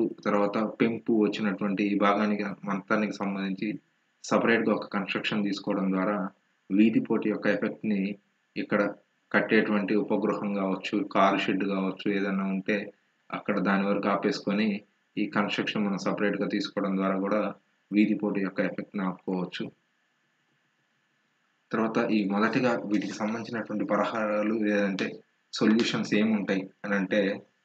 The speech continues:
వీధిపోటుకు ఉన్నటువంటి స్థలాన్ని ఎప్పుడు కూడా వదిలిపెట్టడం మంచిది. ఇది మొదటి పద్ధతి.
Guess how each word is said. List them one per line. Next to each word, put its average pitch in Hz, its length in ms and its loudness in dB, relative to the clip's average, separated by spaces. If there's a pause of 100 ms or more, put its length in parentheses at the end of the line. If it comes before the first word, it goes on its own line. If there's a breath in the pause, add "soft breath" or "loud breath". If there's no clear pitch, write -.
(540)
వీధిపోటుకు 123 800 8
ఉన్నటువంటి 110 520 2
స్థలాన్ని 107 440 4
ఎప్పుడు 107 260 0
కూడా 104 160 6
వదిలిపెట్టడం 101 640 0
మంచిది. 92 320 -2
ఇది 101 160 0 (300)
మొదటి 101 340 0
పద్ధతి. 95 420 0